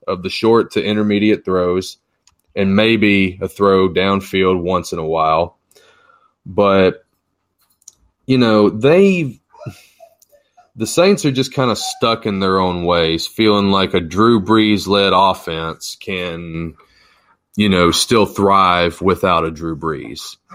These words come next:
You know, you can't let Jameis Winston be a game manager. He's not a game manager. He's a gunslinger. Let him grip it and rip it. Like, let him, let him do what he's done since before he was in high school.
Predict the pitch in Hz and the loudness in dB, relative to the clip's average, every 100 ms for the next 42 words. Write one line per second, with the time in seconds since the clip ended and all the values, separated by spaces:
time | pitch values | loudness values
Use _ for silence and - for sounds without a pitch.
0 | - _ - 127 117 117 151 - 220 196 | -20 _ -4 0 0 0 -2 2 2 2
1 | - - 139 143 101 95 120 120 117 107 | 0 -2 0 0 -2 -4 -2 0 -2 -4
2 | - 95 104 95 - 87 85 82 104 92 | -6 -4 -4 -6 -10 -10 -10 -2 0 0
3 | 78 95 90 85 95 80 73 78 135 156 | 0 0 0 -2 -2 -4 -8 -2 0 2
4 | 185 139 107 92 82 78 71 73 85 151 | 2 2 0 -2 -4 -6 -8 -8 -2 0
5 | 160 175 170 - 113 87 73 76 - 147 | 2 2 2 0 -2 -2 -6 -8 0 2
6 | 170 127 156 156 147 139 127 110 - - | 2 2 0 2 2 4 2 0 -4 -20
7 | - 92 90 117 147 151 135 - 120 151 | -10 -8 -2 0 0 0 -4 -4 -2 -2
8 | 151 107 143 143 127 117 110 _ _ - | -2 2 4 6 4 2 0 _ _ -20
9 | - 113 117 120 120 - 123 127 123 113 | -6 0 2 2 -2 0 0 2 2 0
10 | 107 98 71 _ - - 123 - - 120 | -2 -6 -10 _ -8 -4 -4 -6 -4 0
11 | 98 104 98 87 87 85 85 85 - - | 2 2 0 0 -2 -4 -2 -2 -4 -6
12 | 69 80 | -6 -6